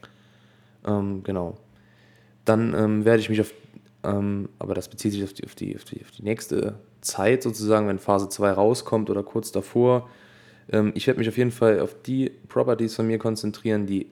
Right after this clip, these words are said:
relativ groß sind und wo ich vor allen Dingen verhältnismäßig mehr oder viel habe in einem Land. Ähm, bei mir wird's jetzt im Moment sein, dass ich mich auf San Marino, ähm, mehr konzentriere,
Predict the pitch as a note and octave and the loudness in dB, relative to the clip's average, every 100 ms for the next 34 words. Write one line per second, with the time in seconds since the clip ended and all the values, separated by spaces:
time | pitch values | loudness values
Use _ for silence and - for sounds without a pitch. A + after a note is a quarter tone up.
0 | - G2+ G#2+ A2 - - B2 C#3+ D3 D#3 | -2 2 2 0 -12 0 4 4 2 -2
1 | E3 E3 A2 G#2 G2+ G#2 - - G#2 G#2+ | -2 -6 -4 -2 2 2 2 0 2 0
2 | G#2 G#2 G#2 - F#2+ G#2+ A#2+ G#2+ G#2 G2 | 0 -2 -8 -12 0 2 2 0 -4 -2
3 | G2+ G#2 - F#2+ - _ _ _ _ _ | -2 -2 -6 -8 -10 _ _ _ _ _
4 | _ _ F2+ G#2 A2+ G2+ F2+ - A2+ G#2 | _ _ -4 0 2 2 -2 -4 -4 -2
5 | G2 G#2 G#2 G#2 C3 - _ F#2+ - F#2+ | 0 2 2 0 -4 -12 _ -8 -4 -2
6 | G#2+ G2 F2+ D#2+ - _ _ _ _ - | 0 0 -2 -4 -14 _ _ _ _ -20
7 | - - G2+ G2 G2 G2+ G#2 B2+ C3 A2+ | -20 -4 -2 -2 0 0 2 2 2 0
8 | A2+ - G#2 G#2 G#2 G#2+ - G#2 G#2+ A2 | 0 -2 0 0 0 0 0 0 2 0
9 | G2+ G2 G2+ G2+ - G2+ G2+ F#2+ A2+ C#3+ | -2 -4 -2 -4 -2 -2 -2 -2 0 0
10 | D#3 D3+ _ _ _ _ _ _ _ A2+ | 0 -6 _ _ _ _ _ _ _ 0
11 | A2 A2 A2 A2 _ _ A2 A2+ A2 A#2 | 2 0 -4 -10 _ _ 2 2 2 -4
12 | A2 G#2+ - A2+ A2 G#2+ | -2 -6 0 2 4 4